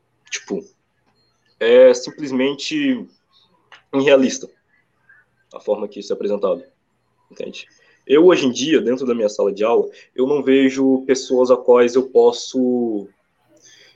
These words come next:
me agrupar que estejam no meu próprio grupo social, entende? Porque simplesmente as pessoas que estão dentro do meu grupo social não têm a oportunidade de passar em um lugar como o ife.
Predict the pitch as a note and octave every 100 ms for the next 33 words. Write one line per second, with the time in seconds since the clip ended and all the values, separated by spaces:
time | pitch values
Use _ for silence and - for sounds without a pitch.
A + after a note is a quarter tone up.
0 | - C3 C#3 C3+ C3 C3+ - - C#3 C#3
1 | C3+ C3+ C3 C3 C3+ C3+ B2 D#3 - C3
2 | - G2 - _ _ _ _ _ - G2
3 | G2+ - _ _ _ _ _ _ _ _
4 | _ _ _ _ - - B2 B2+ C3 C3
5 | C3 D#3 D#3+ C3+ C3+ C3+ C3+ - D3 F3+
6 | D#3+ C3 - B2+ A#2+ B2 A#2 A2 G#2 G#2+
7 | G#2 - G#2+ - A2 C3 A2 - - -
8 | E3 G3 - F3 - - F3 - F3 D#3
9 | A#2+ C3 C3 C#3 D3+ - A#2 B2+ D3 D#3+
10 | D3 A#2+ B2+ D#3 G3 G#3 -